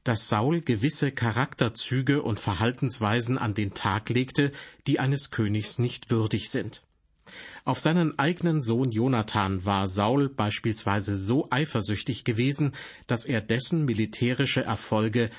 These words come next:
als seine eigenen ausgab. Und dem Propheten Samuel gegenüber behauptete er, von den feindlichen Amalekitern keine Beute genommen zu haben,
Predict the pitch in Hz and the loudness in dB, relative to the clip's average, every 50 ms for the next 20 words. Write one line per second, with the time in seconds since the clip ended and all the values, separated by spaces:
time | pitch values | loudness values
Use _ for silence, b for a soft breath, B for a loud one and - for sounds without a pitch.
0 | B B B - 110 107 104 - - 117 107 107 117 135 - - 120 113 113 - | B B B 0 0 0 0 -2 0 0 2 2 2 0 0 0 0 0 0 0
1 | - 110 110 104 - - 110 104 101 - - - 117 98 87 - - - _ _ | 0 -2 -2 -2 -2 -2 -2 -2 0 -2 -2 -2 -2 -2 -2 -4 -8 -20 _ _
2 | _ _ _ _ B B B B B B B B 123 117 110 104 107 - 107 101 | _ _ _ _ B B B B B B B B -2 0 0 -2 0 0 0 0
3 | 101 92 - - 120 107 - 117 110 - 110 107 98 107 127 156 185 185 156 123 | 0 -2 -2 -2 -2 0 2 0 0 0 -2 -2 2 4 4 4 4 4 2 2
4 | 117 107 101 - 117 113 117 143 147 185 147 156 151 143 - 117 98 - - 117 | 2 0 2 0 0 2 2 0 0 2 2 2 2 2 2 0 0 0 0 0
5 | 120 - - 135 - - 135 - 156 135 135 139 139 B B B B B B B | 0 0 0 0 0 0 0 0 2 2 2 2 0 B B B B B B B
6 | B - 135 120 131 131 123 120 - - 139 165 180 - 175 151 156 143 - - | B -2 0 2 2 2 0 0 0 2 2 2 2 0 0 0 0 0 0 0
7 | 120 113 113 104 104 113 107 - - - 131 - 151 139 135 139 135 - - - | 0 0 2 2 2 0 -2 -2 -4 -4 0 2 2 2 2 0 -2 -4 -4 0
8 | - 110 104 110 113 123 127 113 - 131 139 156 151 - 131 107 117 107 107 107 | 0 2 2 2 2 0 0 0 2 2 2 2 2 0 2 2 2 2 2 2
9 | 110 110 110 101 - - 117 98 95 113 101 101 104 110 98 87 | 2 2 0 0 -2 -2 -2 0 2 2 2 2 2 0 -2 -2